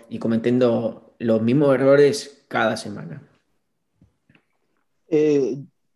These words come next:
Speaker 2: yo veo la situación de Lucas de la siguiente manera. Si nos,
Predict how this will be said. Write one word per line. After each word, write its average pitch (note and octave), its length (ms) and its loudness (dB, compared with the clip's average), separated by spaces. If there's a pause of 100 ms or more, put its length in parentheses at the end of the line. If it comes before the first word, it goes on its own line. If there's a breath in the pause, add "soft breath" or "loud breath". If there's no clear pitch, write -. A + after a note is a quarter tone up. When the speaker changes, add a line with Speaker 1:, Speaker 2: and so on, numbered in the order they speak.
(220)
Speaker 2:
yo E3+ 640 0
veo F#3 220 -4
la F3+ 100 -6
situación D#3 440 -10
de C3 80 -6
Lucas C#3+ 360 -8
de C#3+ 80 -4
la C#3 100 -4
siguiente A2+ 360 -8
manera. A2+ 480 -2 (100)
Si - 160 -6
nos, C3+ 440 -6